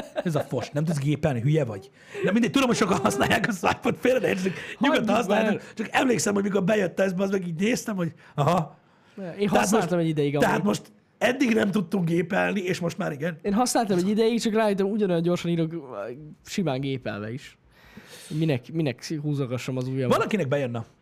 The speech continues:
Speaker 2: Ha valaki szereti, tudom, tudom.
Speaker 1: Va-, van, aki bejön. Az ilyen, az ilyen vívfaszok meg, meg már nem. Na jó,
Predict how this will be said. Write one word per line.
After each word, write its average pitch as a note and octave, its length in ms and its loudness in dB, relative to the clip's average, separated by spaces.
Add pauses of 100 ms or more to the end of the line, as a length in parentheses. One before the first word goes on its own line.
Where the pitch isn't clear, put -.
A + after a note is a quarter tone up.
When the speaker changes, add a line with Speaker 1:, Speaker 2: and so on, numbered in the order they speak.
(600)
Speaker 2:
Ha - 80 -2
valaki G3 340 0
szereti, D#3+ 440 -2
tudom, C3+ 400 -4
tudom. C#3 360 -12 (640)
Speaker 1:
Va-, F3+ 240 -2 (200)
van, F3+ 120 2
aki D3 160 -4
bejön. A#2+ 240 0
Az F3+ 160 -4
ilyen, F3+ 220 0
az D3+ 100 -4
ilyen D3 140 0
vívfaszok A#2+ 420 -6
meg, A2+ 200 -10
meg G#2+ 100 -10
már G2+ 160 -12
nem. G#2+ 120 -18 (100)
Na A3 140 2
jó, B3+ 160 2